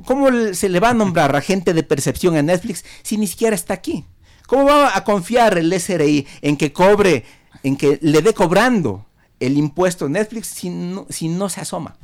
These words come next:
Entonces era necesario, visto así, era necesario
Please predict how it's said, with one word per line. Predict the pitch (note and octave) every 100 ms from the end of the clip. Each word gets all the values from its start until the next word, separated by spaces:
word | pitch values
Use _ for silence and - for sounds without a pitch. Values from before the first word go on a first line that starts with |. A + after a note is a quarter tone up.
| - - - - - - -
Entonces | - D3 G3 F#3+ F3+
era | A#3+ C4
necesario, | A#3+ G#3+ F3 E3+ E3+ G3 -
visto | A#2+ D#3+ E3+
así, | D3+ -
era | F3
necesario | E3+ D#3 - E3 F3+